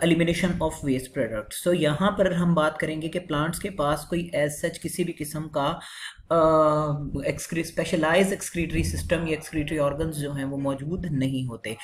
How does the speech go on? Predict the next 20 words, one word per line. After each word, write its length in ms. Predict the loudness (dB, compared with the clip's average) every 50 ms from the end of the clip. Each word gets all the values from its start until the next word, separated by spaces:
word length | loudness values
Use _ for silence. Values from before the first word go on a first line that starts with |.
| -10 -10 -8 -6 -4
लिहाजा 300 | 0 0 2 4 2 2
plant 540 | 2 2 2 4 4 4 2 2 0 0 4
क्या 140 | 4 4 4
करता 300 | 4 2 0 0 -2 -2
है, 200 | 0 0 -2 -2
अपने 120 | -2 0
vital 360 | 0 2 2 4 4 4 4
organs 380 | 4 4 2 2 0 -2 -4 -6
के 100 | -6 -6
अंदर 260 | -4 -4 -2 -2 -2
ही 160 | -2 -2 0
waste 300 | 0 2 0 0 -2 -4
प्रोडक्ट्स 340 | -8 -4 -4 -4 -4 -4 -8
को 100 | -8 -8
स्टोर 600 | -8 -8 -10 -8 -6 -4 -4 -2 -2 -4 -4 -2 -2
करवा 320 | -2 -2 -2 -4 -6 -6
सकता 360 | -6 -8 -12 -12 _ -14 -14
है। 240 | -12 -14 -14 -18 -20 _ _ _ -8
Next 200 | -8 -6 -4 -4
देखिएगा, 420 | -4 -4 -2 -2 -2 -2 -4 -4